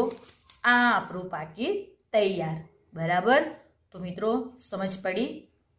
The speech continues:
પાકીટ કેવી રીતે બનાવવાનું છે? તો મિત્રો, તમારે તમારી જાતે કાગળમાંથી પાકીટ બનાવવાનું છે, બરાબર? તમને જો કોઈ બીજી રીતે પાકીટ બનાવતા આવડતું હોય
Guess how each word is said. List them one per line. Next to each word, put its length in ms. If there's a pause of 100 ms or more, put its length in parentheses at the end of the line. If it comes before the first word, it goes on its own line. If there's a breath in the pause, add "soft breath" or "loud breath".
(220)
પાકીટ 400
કેવી 220
રીતે 220
બનાવવાનું 540
છે? 180 (280)
તો 100
મિત્રો, 280 (760 loud breath)
તમારે 440 (360)
તમારી 420
જાતે 420 (260)
કાગળમાંથી 680 (140)
પાકીટ 360
બનાવવાનું 760 (480)
છે, 360 (280)
બરાબર? 520 (460 soft breath)
તમને 300
જો 240
કોઈ 300
બીજી 340
રીતે 260
પાકીટ 380
બનાવતા 420
આવડતું 500
હોય 220